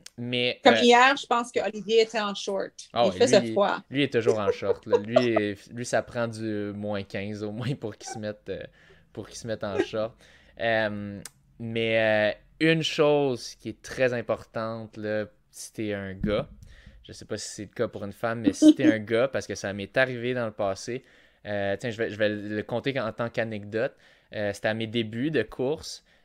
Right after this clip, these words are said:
Speaker 1: Euh, c'était une soirée, euh, une soirée, je suis parti faire un petit jog de la Chine, puis je suis parti avec le vent de dos. Donc, euh, je, je sentais pas trop le, le, le facteur vent. Euh, puis là, à, à mi-, après peut-être quarante-cinq minutes, je décide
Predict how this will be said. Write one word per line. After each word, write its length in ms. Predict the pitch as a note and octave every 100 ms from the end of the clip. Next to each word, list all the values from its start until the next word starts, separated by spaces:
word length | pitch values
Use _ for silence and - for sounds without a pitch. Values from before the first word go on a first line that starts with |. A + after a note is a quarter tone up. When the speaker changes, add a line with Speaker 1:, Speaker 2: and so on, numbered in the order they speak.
| -
Speaker 1:
Euh, 280 | G#2+ G2+ G2+
c'était 340 | - - G#2+
une 120 | A2+ G#2+
soirée, 840 | - A#2+ A2 G#2+ G#2 A#2 A#2+ A#2+ A2
euh, 440 | G2+ F#2+ F#2 F2+
une 80 | G#2+
soirée, 420 | - D#3 B2+ G#2+
je 60 | B2
suis 100 | -
parti 300 | A2 - -
faire 200 | B2 A#2
un 80 | A2
petit 200 | - A2
jog 260 | A2 A#2
de 80 | A2+
la 200 | A2 G2+
Chine, 320 | - A#2 C#3
puis 40 | D#3
je 40 |
suis 100 | -
parti 260 | G#2+ - C#3
avec 120 | B2+
le 100 | A2+
vent 260 | G#2+ A2
de 160 | A2 A2+
dos. 300 | G#2+ A2 G#2 _ _ - - -
Donc, 320 | F2+ F#2 -
euh, 400 | F2+ D#2+ B1+ A1 A1+
je, 260 | G2 G2+
je 120 | G2+ G#2+
sentais 360 | - A#2+ B2
pas 180 | - B2+
trop 420 | - - C3 C3
le, 320 | B2 G2+ F#2 F2
le, 240 | G2 F2+
le 120 | F#2+
facteur 540 | F#2 G#2 - G#2+ G2 G2+
vent. 240 | G#2+ A2+ - - _ _ _ _ A2
Euh, 360 | G#2+ G#2+ G#2+
puis 180 | G2+ C#3+
là, 380 | E3+ F#3+ D#3+ - - _ _ _
à, 120 | A#2
à 40 | A#2+
mi-, 240 | A#2+ B2
après 360 | B2 - D3 D3
peut-être 280 | - D#3 -
quarante-cinq 580 | C3 B2+ B2+ C#3 C3
minutes, 480 | C3 B2+ A#2+ B2+ D#3
je 60 | B2
décide 580 | A2+ G#2+ - B2+ A#2+